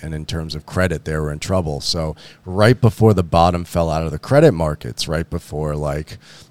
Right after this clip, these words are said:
you know, Bank of America's stock price went down to one penny, they managed to secure, like, a ten billion dollar loan, which they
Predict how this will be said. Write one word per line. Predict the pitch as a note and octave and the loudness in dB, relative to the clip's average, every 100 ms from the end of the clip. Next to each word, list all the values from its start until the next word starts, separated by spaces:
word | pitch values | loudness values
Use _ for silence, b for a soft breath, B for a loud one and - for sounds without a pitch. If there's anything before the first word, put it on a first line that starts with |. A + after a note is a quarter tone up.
| - | -8
you | F#2 | -6
know, | D2+ | -4
Bank | F#2 F2+ G2 | -4 -4 -4
of | |
America's | E2+ E2+ E2 E2+ - D#2+ | -4 -2 -2 -2 -4 -2
stock | - F#2 E2+ - | 0 0 0 -2
price | E2+ D2+ - | -4 -2 -2
went | D#2+ | -2
down | D#2+ D#2+ | -4 -4
to | D#2+ | -4
one | D2+ F2 E2+ | -4 -4 -4
penny, | - G#2 G2 D#2 - B B B | -4 -2 -4 -6 -10 B B B
they | F2 | -4
managed | F2+ F2+ F2 - | -2 -2 -2 -2
to | |
secure, | D#2+ F2+ - G2+ F2 E2+ | -2 -4 -4 -2 0 0
like, | D#2+ D2 D#2 | 0 -4 -6
a | |
ten | D#2+ - F#2+ F2 | -4 -2 -2 0
billion | E2 E2 E2 D#2+ | 0 0 0 0
dollar | D2+ C#2+ C#2 | -2 -2 -4
loan, | D2 C3+ C#3+ D#2+ C#2 - _ b b - | 4 8 8 6 -2 -10 _ b b -4
which | F#2 - | -2 2
they | G2 F#2 F2 E2+ | 2 2 2 -2